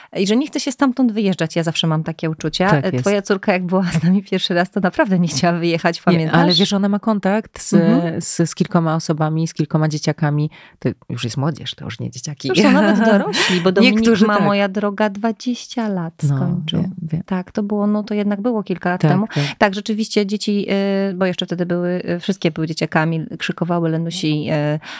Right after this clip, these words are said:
Speaker 1: y, „Spanie, <laughs> miała tam zostać”. Ja pamiętam, że ty karmiłaś jeszcze, mówię, że
Speaker 2: Tak.
Speaker 1: „Musisz wracać, musisz”.
Speaker 2: Tak, tak
Speaker 1: A
Speaker 2: było.
Speaker 1: ona, jej się tak tam, e, podobało. Musicie przyjechać, e, po raz kolejny.
Speaker 2: Tak,
Speaker 1: Dawno nie byliśmy,
Speaker 2: tak.
Speaker 1: byliśmy przed pandemią ostatnio.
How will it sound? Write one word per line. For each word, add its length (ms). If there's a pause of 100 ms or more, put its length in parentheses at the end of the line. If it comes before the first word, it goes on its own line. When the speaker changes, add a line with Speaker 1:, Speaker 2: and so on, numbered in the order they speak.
(120)
Speaker 1:
y, 80
„Spanie, 560 (180)
<laughs> 200
miała 180
tam 220
zostać”. 440
Ja 60
pamiętam, 300
że 60
ty 80
karmiłaś 640
jeszcze, 240
mówię, 300
że 160
Speaker 2:
Tak. 220
Speaker 1:
„Musisz 300
wracać, 480 (280)
musisz”. 260
Speaker 2:
Tak, 120 (340)
tak 140
Speaker 1:
A 60
Speaker 2:
było. 120
Speaker 1:
ona, 340
jej 120
się 80
tak 220
tam, 260
e, 320
podobało. 720
Musicie 300
przyjechać, 580
e, 360
po 80
raz 160
kolejny. 540
Speaker 2:
Tak, 100
Speaker 1:
Dawno 200
nie 80
byliśmy, 160
Speaker 2:
tak. 80
Speaker 1:
byliśmy 200
przed 160
pandemią 540
ostatnio. 440